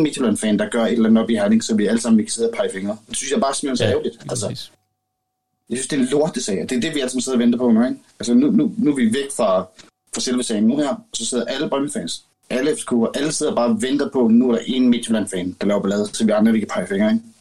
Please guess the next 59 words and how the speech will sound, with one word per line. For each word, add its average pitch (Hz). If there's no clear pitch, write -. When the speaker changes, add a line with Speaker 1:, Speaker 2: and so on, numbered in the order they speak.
Speaker 1:
I -
stedet 131
for 123
ligesom 117
at 98
komme 104
problemet 110
til 98
livs. -
Speaker 2:
Og -
jeg 117
tænker 123
også 107
det 117
her 113
med, 110
hvad 104
kan 110
man 104
selv -
gøre? 98
Altså, 107
man 107
kan 104
vel 113
ikke 131
rigtig -
gøre 104
noget, 101
vel? 110
Altså, 101
man 98
kan 98
vel 101
ikke 110
Speaker 1:
Nej, 220
Speaker 2:
altså, 104
det 117
her 131
med -
Speaker 1:
jeg -
aner 127
det 110
Speaker 2:
selvjustits -
Speaker 1:
ikke. 127
Speaker 2:
og 113
sådan 127
noget 101
der. 101
Altså, 110
de 147
her 135
typer 131
her 120
er -
jo 104
nok 113
ikke 127
nogen, 120